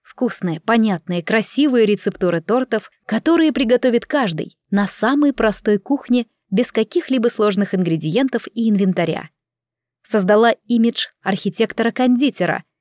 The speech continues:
и продолжаю удивлять не только своих подписчиков, но и саму себя каждый новый день. Счастлива сейчас писать эти строки своей собственной книги,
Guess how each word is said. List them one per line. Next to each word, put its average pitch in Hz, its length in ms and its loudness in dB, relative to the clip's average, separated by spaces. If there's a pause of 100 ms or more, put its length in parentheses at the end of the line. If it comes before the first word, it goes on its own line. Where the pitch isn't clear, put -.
(160)
и 277 120 -4
продолжаю 262 680 2
удивлять 196 540 0 (140)
не 190 180 2
только 202 440 0
своих 185 320 0
подписчиков, 185 800 -6 (380)
но 240 100 4
и 294 60 6
саму 262 260 0
себя 196 360 -2 (380)
каждый 220 400 0
новый 185 300 4
день. 156 340 -4 (1120)
Счастлива 277 560 0
сейчас 240 560 -2
писать 240 420 -2
эти 190 160 -2
строки 240 480 0
своей 226 420 0
собственной 208 540 0
книги, 220 500 -2